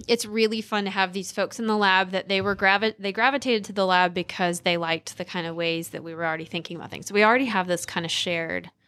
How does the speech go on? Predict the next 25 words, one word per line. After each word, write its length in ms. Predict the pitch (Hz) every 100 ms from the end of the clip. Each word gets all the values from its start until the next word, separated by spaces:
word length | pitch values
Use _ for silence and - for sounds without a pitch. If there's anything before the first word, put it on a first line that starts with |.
| _ _
set 180 | 208 180
of 80 |
interests, 540 | - 175 - - - - - - - - - -
but 140 | 220
then 240 | 220 220
it's 180 | 214 196
fun 200 | - 208 202
to 60 |
see 240 | 190 208 196
the 100 | 185
students 640 | - 185 180 170 - - _ _ _ _ _ _ -
kind 180 | 208
of 240 | 185 165 - -
develop 360 | 190 180 175 170
their 180 | 175
own 220 | 156 170 185
ideas 560 | 208 226 247 262 254
that 180 | - 175
are 460 | 170 160 160 165 165 _ _
moving 480 | 208 208 208 202 190
off 200 | 165 175
in 80 | 185
some 200 | 180 170
new 140 | 165
direction. 680 | 165 160 156 - 175 165